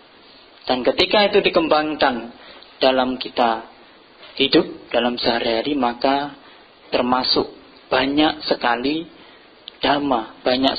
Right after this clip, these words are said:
sekali ajaran Sang Buddha yang sudah kita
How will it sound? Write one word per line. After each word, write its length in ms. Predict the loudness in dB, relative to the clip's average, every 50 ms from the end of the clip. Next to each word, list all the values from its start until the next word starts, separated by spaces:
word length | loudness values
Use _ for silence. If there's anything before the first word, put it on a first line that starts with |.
| -4 -6
sekali 480 | -2 -2 0 0 0 -2 -2 -4 -6 -14 -18 -20 -20 -20 -10 -6
ajaran 480 | -6 -4 0 0 2 2 2 2 0 0 -4
Sang 160 | -6 -6 -4
Buddha 320 | -2 -2 0 0 2 2 2
yang 320 | 2 0 -2 -4 -6 -10 -14 -20 -20 -20 -20 -20 -18 -14
sudah 400 | -10 -8 -4 0 0 0 -2 -2
kita 480 | -6 -8 -8 -6 -6 -6 -6 -6 -10